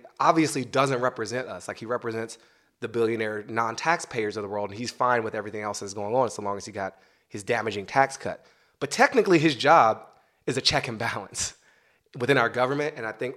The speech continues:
on the behalf of the people he represents, which as speaker isn't just the folks of, you know, Janesville, Wisconsin,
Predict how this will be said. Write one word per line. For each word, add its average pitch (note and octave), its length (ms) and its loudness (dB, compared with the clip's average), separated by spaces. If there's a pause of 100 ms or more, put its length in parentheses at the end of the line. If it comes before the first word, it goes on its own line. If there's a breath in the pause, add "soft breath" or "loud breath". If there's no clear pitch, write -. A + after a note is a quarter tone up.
on A#2+ 160 -4
the A2+ 80 -8
behalf A2+ 400 -2
of A2 80 -10
the G#2 80 -12
people A#2 260 -14
he G#2+ 60 -12
represents, G#2+ 580 -6
which G#3+ 140 -8
as G2+ 100 -8
speaker C#3 460 -6
isn't B2+ 260 -4
just A#2 280 -8 (320 soft breath)
the A#2+ 80 -4
folks - 500 -4 (100)
of, G#2 500 -6
you A#2 120 -12
know, G2 260 -12 (200)
Janesville, A2 500 -2
Wisconsin, C3+ 560 -10